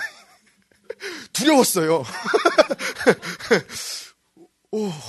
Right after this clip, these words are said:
막 제 초콜릿이 막 무한해지고 빨리 녹았으면 좋겠다, 막 이런 생각이 들고 막. 예. <laughs>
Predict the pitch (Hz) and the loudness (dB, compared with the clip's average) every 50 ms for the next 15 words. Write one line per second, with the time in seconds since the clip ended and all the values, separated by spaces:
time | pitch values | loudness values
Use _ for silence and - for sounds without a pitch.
0 | - - - - 214 220 - 233 233 202 - - _ _ _ _ - - _ _ | -16 -14 -10 -4 -2 0 2 2 0 0 -2 -6 _ _ _ _ -20 -20 _ _
1 | - - - - - - - _ _ _ - - 196 190 - 269 - - 269 254 | -20 -18 -18 -18 -18 -20 -20 _ _ _ -6 -6 -6 -6 -6 -10 -8 -6 -6 -4
2 | 240 175 - 180 180 147 139 170 240 240 233 226 185 175 147 160 147 135 110 107 | -2 -2 -2 -2 -4 -8 -6 -2 -2 0 0 0 -2 -4 -8 -10 -12 -12 -12 -16
3 | - _ _ _ _ - 277 277 269 185 196 202 240 233 196 196 170 - 214 - | -20 _ _ _ _ 0 0 2 2 2 2 2 2 2 0 -6 -8 -6 -4 -4
4 | 185 185 - 240 247 220 - - 170 147 139 143 123 117 113 - _ _ _ _ | -4 -2 -2 -2 -2 -2 -2 -2 -4 -6 -6 -8 -8 -10 -12 -14 _ _ _ _
5 | _ - 120 113 104 113 117 - - - - - 185 160 107 107 107 | _ -20 -20 -18 -16 -16 -16 -16 -16 -12 -6 -2 -2 -2 -4 -6 -14